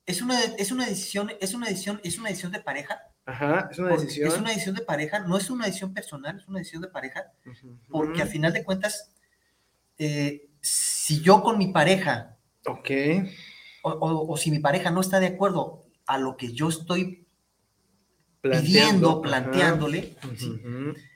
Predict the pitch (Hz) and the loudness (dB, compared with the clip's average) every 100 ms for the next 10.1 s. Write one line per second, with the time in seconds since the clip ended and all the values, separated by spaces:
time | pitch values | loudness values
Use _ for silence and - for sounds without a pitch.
0 | _ _ _ _ _ - 170 214 240 190 | _ _ _ _ _ 2 2 4 2 2
1 | 185 202 226 202 165 170 156 160 151 151 | 0 0 -4 -2 0 2 0 0 0 0
2 | 143 143 202 117 - - 135 131 131 127 | 0 -2 0 0 -4 -12 -12 -12 -12 -12
3 | - 139 143 151 151 - - 165 160 160 | -10 -8 -4 -4 -8 -20 -2 2 4 6
4 | 160 156 156 - - 160 151 143 156 214 | 6 4 2 -2 4 8 8 6 4 4
5 | - - _ _ _ _ _ _ _ - | 4 -8 _ _ _ _ _ _ _ -20
6 | - - - 151 156 190 240 240 160 165 | -20 -12 -8 0 4 4 4 2 0 0
7 | 226 190 147 165 190 202 202 - 156 170 | 0 0 -2 -2 0 0 -2 -2 0 0
8 | 170 175 185 175 165 - 175 - 165 - | 0 -2 -2 -4 -4 0 0 -2 -6 -2
9 | 196 151 151 160 175 175 131 127 160 151 | -2 -4 -6 -6 -6 -6 -6 -2 -2 -2
10 | - | -6